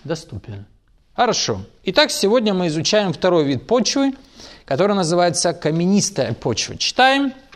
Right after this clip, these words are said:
толкование притчи о следующем виде духовной почвы. Марка, четвёртая глава, шестнадцатый стих. Иисус говорит: "Подобным образом посеянное и на каменистом месте означает тех,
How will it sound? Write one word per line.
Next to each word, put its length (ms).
толкование 600
притчи 600
о 80
следующем 560
виде 380
духовной 720
почвы. 480
Марка, 360
четвёртая 440
глава, 220
шестнадцатый 720
стих. 300
Иисус 260
говорит: 400
"Подобным 520
образом 540
посеянное 680
и 240
на 140
каменистом 800
месте 340
означает 640
тех, 280